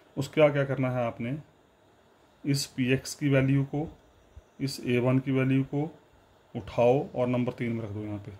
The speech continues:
यहाँ ए वन की value रख दो, P X कह रहे यहाँ पर है नहीं तो ए वन की value H यहाँ रख दो और immediate we will get the value of s। तो वही लिखा मैंने last में, by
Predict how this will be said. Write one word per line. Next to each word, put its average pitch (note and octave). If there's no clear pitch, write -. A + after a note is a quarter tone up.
यहाँ A#2+
ए A#2+
वन A#2+
की B2+
value B2+
रख B2+
दो, C#3+
P B2
X -
कह C3
रहे B2
यहाँ B2
पर A#2+
है A2+
नहीं B2+
तो -
ए B2
वन A#2+
की A#2
value A2
H -
यहाँ A#2
रख A2+
दो D3
और A#2
immediate B2
we A2+
will A2
get A2
the G#2+
value G#2
of -
s। G2
तो A#2
वही B2
लिखा A#2
मैंने A#2
last G#2+
में, C#3
by A#2